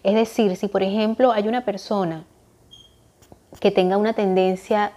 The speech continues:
infalible de, de sufrir de un cáncer determinado, si esa persona empieza a tener una vida completamente sana, por decirles, Dios no los, no lo quiera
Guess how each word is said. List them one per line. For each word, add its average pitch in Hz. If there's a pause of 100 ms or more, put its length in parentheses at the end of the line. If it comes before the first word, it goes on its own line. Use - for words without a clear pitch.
(320)
infalible 202
de, 170
de 180
sufrir 190
de 208
un 208
cáncer 208
determinado, 185 (340)
si -
esa 294
persona 247
empieza 202
a 214
tener 185
una 214
vida 208
completamente 190
sana, 180
por 185
decirles, 180
Dios 190
no 208
los, 190
no 185
lo 185
quiera 190